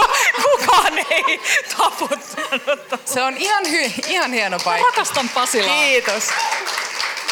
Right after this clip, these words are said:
Speaker 2: Pasilassa jalat pöydällä, juon kahvia ja ajattelen oikein ajan kanssa kaikkia asioita, koska mä oon siirtynyt nykyään, ö, aikakauslehtien maailmaan.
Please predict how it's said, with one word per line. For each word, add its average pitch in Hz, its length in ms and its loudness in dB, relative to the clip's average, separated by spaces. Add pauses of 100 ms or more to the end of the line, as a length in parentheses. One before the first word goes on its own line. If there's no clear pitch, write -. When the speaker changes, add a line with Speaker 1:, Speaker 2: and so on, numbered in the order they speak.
(2000)
Speaker 2:
Pasilassa 277 440 -2
jalat 196 280 -2
pöydällä, 160 300 0
juon 156 220 -4
kahvia 151 400 -4
ja - 240 -4
ajattelen 151 540 -6
oikein 170 400 -4
ajan 220 260 0
kanssa 160 260 -4
kaikkia - 380 -10
asioita, 151 500 -10
koska - 460 -8 (120)
mä 208 100 -6
oon 208 100 -2
siirtynyt 202 540 -6 (140)
nykyään, 190 520 -8 (180)
ö, - 40 -12 (220)
aikakauslehtien 175 1080 -6
maailmaan. 156 540 -6